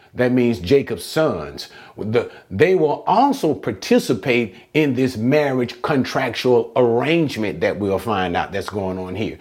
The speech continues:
So, but nevertheless, let's go to the proposal of Hamor.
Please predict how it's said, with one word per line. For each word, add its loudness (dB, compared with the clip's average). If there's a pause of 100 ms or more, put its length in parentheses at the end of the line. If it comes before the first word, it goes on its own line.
(220)
So, 2
but 0
nevertheless, 0 (220)
let's 4
go 4
to -4
the -4
proposal 0
of -10
Hamor. -2